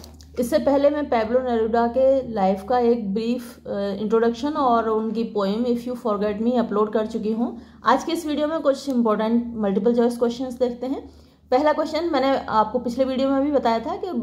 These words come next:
date of birth हमेशा इंपॉर्टेंट रहती है ऑथर की, तो यहाँ पहला क्वेश्चन यही है, "In which year was Neruda born?" तो वो उन्नीस सौ चार में पैदा हुए थे।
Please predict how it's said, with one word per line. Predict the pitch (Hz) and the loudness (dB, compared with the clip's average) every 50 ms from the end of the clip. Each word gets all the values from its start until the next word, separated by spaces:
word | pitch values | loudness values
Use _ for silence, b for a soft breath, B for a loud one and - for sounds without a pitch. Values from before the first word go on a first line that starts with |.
| - - | -6 -4
date | - 208 208 190 214 208 196 208 214 | -4 -4 0 0 0 2 2 2 0
of | 208 190 | 0 2
birth | 202 220 247 247 240 | 2 2 2 2 0
हमेशा | 262 240 226 233 233 254 | -2 -2 -2 -2 -2 -2
इंपॉर्टेंट | 240 247 233 226 220 214 226 233 240 233 | -2 0 0 -2 -2 -2 0 -2 0 0
रहती | 214 208 202 214 | -2 -4 -2 -2
है | 220 214 | -2 -2
ऑथर | 208 202 214 190 190 | -2 -2 -4 -6 -6
की, | 190 320 349 | -6 -8 -6
तो | 349 339 277 254 233 | -2 4 6 6 6
यहाँ | 233 226 214 202 208 196 190 | 6 4 0 -2 0 -2 -2
पहला | 190 190 196 202 185 | -2 -2 -2 -2 -2
क्वेश्चन | 185 - 190 - 196 190 190 | -2 -4 -4 -4 -4 -2 0
यही | 190 202 226 233 | 0 0 0 0
है, | 277 269 320 349 B B B B B - | 0 -2 -2 -4 B B B B B -2
"In | 254 | 0
which | 262 262 285 285 | 0 2 0 0
year | 285 285 277 269 285 320 | 0 0 4 4 4 4
was | 330 277 240 233 240 269 | 4 2 2 2 2 0
Neruda | 254 262 226 190 185 180 190 202 | 0 0 0 0 0 0 0 0
born?" | 196 180 180 156 147 151 156 151 | 0 2 0 0 0 -2 -2 -2
तो | 165 175 | -4 -2
वो | 175 180 185 | -2 -2 0
उन्नीस | 190 196 202 196 | 2 2 0 0
सौ | 196 208 | -2 -4
चार | 202 - 233 214 220 240 | -2 0 2 2 2 2
में | 285 302 247 | 0 0 0
पैदा | 277 269 285 277 | 0 0 0 0
हुए | 277 262 254 262 262 254 | -2 -2 0 2 2 2
थे। | 247 269 285 - | 2 -2 -4 -6